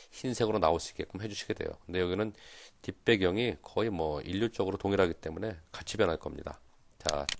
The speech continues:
찍었어요. 찍었더니, 어, 파르스름한 하늘 색깔이 흰색으로 다 변했어요. 그죠? 그러면서, 에, 머리카락의 채도가 높아졌습니다.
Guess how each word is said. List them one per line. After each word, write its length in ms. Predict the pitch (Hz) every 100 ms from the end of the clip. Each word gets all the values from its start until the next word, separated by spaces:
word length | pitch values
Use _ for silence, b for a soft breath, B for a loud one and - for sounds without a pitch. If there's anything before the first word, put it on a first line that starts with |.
| -
찍었어요. 500 | - 92 - - 80 - B B B B -
찍었더니, 760 | 127 139 - 120 123 127 127 - _ _ _ _ _
어, 560 | 76 78 76 69 69 - - -
파르스름한 640 | - 139 135 - 104 107 95
하늘 240 | 127 123
색깔이 640 | - 98 - 87 127 185 - b b b
흰색으로 540 | - 123 117 - 101
다 100 | 90
변했어요. 500 | 82 95 87 - 76
그죠? 280 | 73 113 175 -
그러면서, 600 | - 87 80 76 104 190 - B B B -
에, 60 | 71
머리카락의 580 | 73 85 82 - 78 80
채도가 440 | - - 101 110 -
높아졌습니다. 720 | - 78 73 - - -